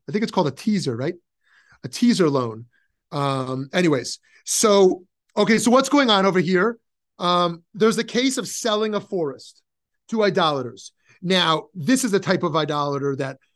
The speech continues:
we're not necessarily worried that they're gonna build weapons from the trees, but they're gonna worship the trees. And just like we wanna prevent their violence, so too do we wanna prevent them from worshiping trees in the,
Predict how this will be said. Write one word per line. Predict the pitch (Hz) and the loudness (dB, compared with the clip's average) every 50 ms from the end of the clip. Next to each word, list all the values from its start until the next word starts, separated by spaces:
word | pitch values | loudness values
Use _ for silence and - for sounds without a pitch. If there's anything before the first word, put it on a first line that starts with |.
| _ _ | _ _
we're | - 160 170 | -2 0 2
not | 175 175 175 180 | 2 2 2 2
necessarily | 185 170 - 160 - - 185 170 160 151 | 0 0 0 -2 0 0 2 2 2 2
worried | 139 131 156 156 151 156 151 | 0 0 0 2 2 0 0
that | 143 143 131 | -2 -4 -2
they're | 156 147 | -2 -2
gonna | 131 147 139 131 | -2 -4 -6 -6
build | 123 113 165 160 156 151 139 131 | -6 -2 -2 0 0 -2 -2 -2
weapons | 151 147 143 180 160 147 123 | -4 -4 -4 -4 -8 -8 -10
from | - 147 135 | -10 -8 -8
the | 135 | -8
trees, | 131 - - 156 143 151 175 202 190 - - _ - - - - | -8 -4 -2 -2 0 0 -2 -4 -6 -10 -14 _ -20 -20 -8 -6
but | 175 180 | -4 -2
they're | 180 220 220 | 0 0 2
gonna | 226 269 277 | 2 2 2
worship | 262 226 285 330 403 370 - - - 190 - - | 4 4 4 4 4 4 2 0 -2 -4 -4 -4
the | 165 | -8
trees. | 135 - - - 143 131 123 120 120 - - - - _ _ _ - - - | -12 -10 -10 -10 -8 -8 -8 -10 -12 -14 -16 -20 -20 _ _ _ -20 -6 -2
And | - 175 180 | 0 2 4
just | 139 202 254 254 - | 4 4 4 4 4
like | 277 254 262 | 2 2 4
we | 254 220 | 2 2
wanna | 190 190 185 180 180 | 4 4 4 4 2
prevent | 180 185 175 135 156 147 147 127 | 2 0 0 2 0 -2 0 0
their | 160 151 | -2 -2
violence, | 135 127 156 175 240 262 202 170 165 208 - - - _ _ _ _ | 0 0 0 0 0 2 0 0 -2 -4 -8 -10 -12 _ _ _ _
so | _ - - 220 233 | _ -2 0 2 2
too | 226 - 220 277 302 | 2 2 4 4 4
do | 294 | 4
we | 240 220 | 2 0
wanna | 196 185 180 180 175 | 0 0 -2 -2 -2
prevent | 175 185 156 156 156 147 | -4 -4 -4 -4 -4 -4
them | - 170 160 143 | -4 -6 -6 -6
from | 156 151 | -6 -6
worshiping | 143 135 139 131 - 185 - 214 202 | -4 -4 -4 -4 -4 -6 -6 -6 -6
trees | 190 - 269 269 262 233 - 208 156 139 - | -4 -2 0 0 0 0 0 -4 -4 -4 -4
in | 165 143 | -6 -6
the, | 143 139 127 120 | -6 -6 -8 -10